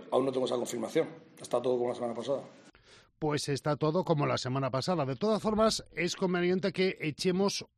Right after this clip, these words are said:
Speaker 2: un poquito la vista atrás. Eh, cuarenta y ocho horas al pasado, concretamente, cuando aproximadamente a la misma hora en la que Sergio González, eh, hacía,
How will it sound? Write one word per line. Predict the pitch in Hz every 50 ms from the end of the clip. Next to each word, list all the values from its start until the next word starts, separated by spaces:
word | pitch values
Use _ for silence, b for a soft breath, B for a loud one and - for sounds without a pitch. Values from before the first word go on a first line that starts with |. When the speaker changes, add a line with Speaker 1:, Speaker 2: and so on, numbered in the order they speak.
| -
Speaker 2:
un | - 185 196 190
poquito | - 185 165 - 170 180 135 - 180
la | 165 143
vista | 135 139 131 - - 139 131 120
atrás. | 113 - 135 117 95 - - - - _ _ _ _ _ _ _ _ - -
Eh, | 123 120 113 -
cuarenta | - 151 165 170 170 165 160 160 - 147 151
y | 165
ocho | 175 165 - 170 160
horas | 160 151 147 139 - -
al | 139 135 123
pasado, | - 139 - - 143 107 117 110
concretamente, | - 120 117 107 - 135 113 - 123 127 127 113 104 - 104 95
cuando | - - 139 135 131 127 131 131 117 - b b b b b
aproximadamente | b 139 139 - - 147 143 - - 156 143 147 170 180 180 185 180 175 - - 131
a |
la | 123 117 117
misma | 131 147 175 196 175 - 185 185 175 180 180
hora | 175 151 117 101 98 - -
en | - 139 139 131 127
la | 123 127 117
que | - - 131 127 123 113 - b b b b b b
Sergio | - - - 185 180 165 180 180 160
González, | 165 165 143 - 170 160 139 98 90 - _ _ b b b b b b b _ -
eh, | 131 131 127 123 120 113 107 - _ _ _ _
hacía, | - 127 123 - 180 185 170 120 95 87